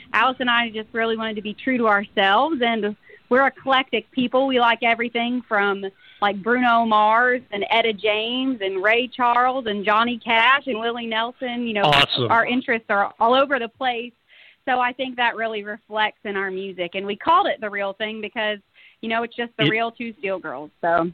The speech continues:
Speaker 2: It is that, yes,
Speaker 1: Of course.
Speaker 2: absolutely. I think it's great. I, I, I do, I do strongly believe we get too carried away, uh, pigeonholing and categorizing,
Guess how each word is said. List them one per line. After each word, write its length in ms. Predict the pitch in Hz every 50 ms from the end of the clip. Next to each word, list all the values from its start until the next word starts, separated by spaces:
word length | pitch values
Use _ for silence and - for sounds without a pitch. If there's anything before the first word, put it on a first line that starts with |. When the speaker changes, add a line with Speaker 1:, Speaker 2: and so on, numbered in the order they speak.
| _ -
Speaker 2:
It 220 | - 120 120 131
is 340 | 139 135 123 127 123 110 98
that, 360 | 120 131 127 120 120 127 120
yes, 320 | 117 117 123 113 113 110 - -
Speaker 1:
Of 160 | 139 127 131 139
course. 100 | - 220
Speaker 2:
absolutely. 560 | 214 123 113 117 123 131 131 127 117 117 139
I 120 | 143 170 196
think 240 | 196 220 190 147
it's 140 | 165 156 110 120
great. 280 | 123 151 165 165 156
I, 140 | - 147 147
I, 220 | - - 156 123 139
I 80 | 156
do, 540 | 147 123 113 117 110 - 202 208 202 185 - - - - - - - -
I 160 | - 131 147
do 240 | 135 120 165 165 151
strongly 580 | - - - - 147 156 165 165 160 151 143 135
believe 400 | 113 127 123 139 139 135 127 117
we 140 | 120 131
get 280 | 127 110 131 135 123 - -
too 260 | - - 185 190 170
carried 460 | - - - - 160 160 156 147 139 131
away, 460 | 127 127 127 143 147 151 143 131 - - - - - -
uh, 220 | - 117 117 110 107 - - -
pigeonholing 960 | 165 165 131 110 151 139 127 117 127 143 139 135 131 135 131 127 131 139 135 -
and 240 | 107 101 104 98 92 -
categorizing, 1120 | - - - 147 147 139 107 139 135 127 135 135 127 123 123 110 123 123 120 117 117 120 92